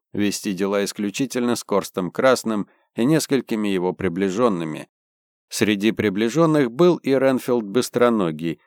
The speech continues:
который хоть и не приносил особого дохода, но необъяснимо будил в Медоваре отеческие чувства. Свою кличку Ренфилд получил из-за многочисленных удачных побегов от стражи или преступных группировок с запада Кронфеста.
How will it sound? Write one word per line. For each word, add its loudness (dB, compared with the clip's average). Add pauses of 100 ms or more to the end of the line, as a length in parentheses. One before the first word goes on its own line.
(140)
который 2
хоть 0
и 2
не 0
приносил -2
особого 2
дохода, 0 (260)
но 2
необъяснимо 0
будил -2 (140)
в -2
Медоваре 0
отеческие -4
чувства. -10 (440)
Свою 2
кличку 4
Ренфилд 2
получил 0
из-за 0
многочисленных -2
удачных -2
побегов 0
от 0
стражи 0
или -2
преступных -4
группировок -2
с -6
запада 2
Кронфеста. -8